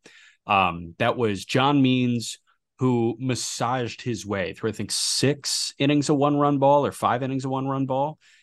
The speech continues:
had one punch out. Um, a-, and the fact that they got to Verlander early and then got to the bullpen late, Baltimore, man, like, it, it's series like this.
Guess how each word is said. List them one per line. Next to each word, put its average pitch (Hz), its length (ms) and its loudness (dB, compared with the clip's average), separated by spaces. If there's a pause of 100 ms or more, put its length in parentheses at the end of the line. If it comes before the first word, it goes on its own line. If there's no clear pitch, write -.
(160)
had 127 120 -2
one 110 460 0
punch 107 340 -6
out. 82 240 -8 (380)
Um, 90 500 2 (160)
a-, 131 220 0
and 127 100 0
the 113 40 -2
fact 120 320 -2
that 107 100 -4
they 117 100 2
got 120 180 2
to 120 80 -4
Verlander 117 500 2
early 127 600 -2
and 113 100 -4
then 104 100 -4
got 107 160 -2
to 107 60 -12
the 107 80 -2
bullpen 110 500 -4
late, 120 300 -4 (1300)
Baltimore, 135 540 0
man, 117 360 -2
like, 98 200 -8 (180)
it, - 220 -4
it's 131 180 0
series 175 580 4
like 113 280 2
this. 90 540 -6